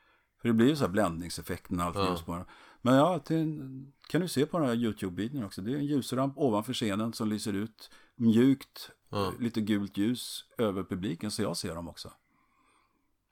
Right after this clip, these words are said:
Speaker 1: Och sen så hade vi nittiotre, då var det så här, vissa låtar tände vi hela hallen.
Speaker 2: Ja.
Speaker 1: Så att, eh, man, ja, då var det, var det tänt. Väntar i mirakel och det där.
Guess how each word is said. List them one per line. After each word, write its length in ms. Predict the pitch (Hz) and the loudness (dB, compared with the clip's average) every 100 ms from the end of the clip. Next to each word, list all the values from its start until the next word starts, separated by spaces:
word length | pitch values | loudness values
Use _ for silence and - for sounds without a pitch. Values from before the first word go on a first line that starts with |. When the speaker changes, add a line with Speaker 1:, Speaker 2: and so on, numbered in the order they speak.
| _ - | _ -4
Speaker 1:
Och 140 | 123 | 2
sen 180 | 117 101 | 4 4
så 100 | 120 | 2
hade 200 | 139 117 | 2 2
vi 120 | 107 | 2
nittiotre, 460 | 104 104 - 101 107 | 2 0 -2 0 0
då 80 | |
var 140 | 98 107 | 2 0
det 60 | |
så 120 | - 92 | 0 -4
här, 40 | |
vissa 260 | 95 - 95 | -4 -2 -2
låtar 340 | 104 87 - | -2 -2 -6
tände 280 | 85 101 85 | -4 -4 -4
vi 100 | 80 | -8
hela 200 | 85 80 | -8 -10
hallen. 420 | 80 123 - 98 - _ | -8 -8 -8 -12 -20 _
Speaker 2:
Ja. 280 | - 92 - _ _ _ | -8 -8 -10 _ _ _
Speaker 1:
Så 140 | - - | -10 -10
att, 280 | - - - | -10 -12 -10
eh, 260 | 92 92 | -10 -10
man, 540 | 95 92 90 87 92 95 | -12 -12 -12 -14 -16 -16
ja, 80 | 101 | -12
då 140 | 95 | -8
var 140 | 101 101 | -8 -8
det, 200 | 101 101 _ _ _ | -10 -14 _ _ _
var 120 | - 92 | -8 -8
det 60 | |
tänt. 420 | - 110 127 - _ _ _ _ _ _ _ | -6 -8 -10 -18 _ _ _ _ _ _ _
Väntar 300 | 101 95 - | -2 -2 -2
i 40 | 90 | -6
mirakel 580 | 92 85 - - 92 87 | -6 -8 -10 -12 -10 -8
och 80 | 87 | -8
det 40 | |
där. 180 | 85 | -10